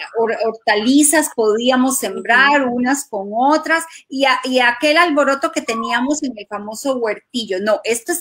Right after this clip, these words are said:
Speaker 1: traído a, a, a la contemporaneidad con una nueva visión paisajística de cómo debe ser entonces unos elementos de diseño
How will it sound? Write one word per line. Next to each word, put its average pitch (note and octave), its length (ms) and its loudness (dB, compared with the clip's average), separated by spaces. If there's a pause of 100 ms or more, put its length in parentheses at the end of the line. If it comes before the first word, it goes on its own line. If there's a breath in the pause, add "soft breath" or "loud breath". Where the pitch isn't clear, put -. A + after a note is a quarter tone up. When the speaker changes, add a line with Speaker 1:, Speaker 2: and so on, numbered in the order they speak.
Speaker 1:
traído D4+ 640 6 (340 loud breath)
a, C4+ 600 2
a, G#3 120 0 (140)
a A3 60 -2
la G#3+ 140 -2
contemporaneidad G#3+ 1040 -2 (260 loud breath)
con A#3 220 2
una C4 160 -2
nueva B3+ 380 2
visión A#3+ 760 -2 (240)
paisajística C4+ 1200 -6 (260 loud breath)
de G#3 260 -6
cómo E4+ 460 2
debe G#3 340 0
ser G#3 500 -4 (180 soft breath)
entonces G3+ 840 -4
unos A#3 440 -4
elementos B3 680 -2
de F#3 140 -2
diseño A3 720 -4